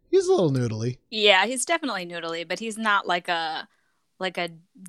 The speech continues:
Speaker 2: dark, slinky noodle like that other kid that he was in the group with, that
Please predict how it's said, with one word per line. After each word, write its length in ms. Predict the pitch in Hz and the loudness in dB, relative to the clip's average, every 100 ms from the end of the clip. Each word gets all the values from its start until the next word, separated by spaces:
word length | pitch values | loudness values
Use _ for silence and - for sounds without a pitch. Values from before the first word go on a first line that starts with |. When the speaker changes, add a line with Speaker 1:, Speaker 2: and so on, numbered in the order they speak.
| - | 0
Speaker 2:
dark, 340 | 214 196 190 - | 4 6 4 0
slinky 920 | - - 185 196 190 190 180 180 175 | 0 0 -2 -4 -4 -4 -4 -4 -6
noodle 520 | 151 180 175 170 156 | -8 -2 2 2 2
like 220 | 165 175 - | 4 2 6
that 200 | 170 - | 4 6
other 240 | 175 175 | 2 2
kid 260 | - 160 156 | -2 -8 -4
that 140 | 143 | -6
he 100 | 165 | -6
was 120 | 160 | -12
in 80 | 156 | -12
the 80 | 151 | -4
group 240 | 170 165 | -2 -2
with, 160 | 156 156 | -4 -2
that 220 | 156 156 | 2 0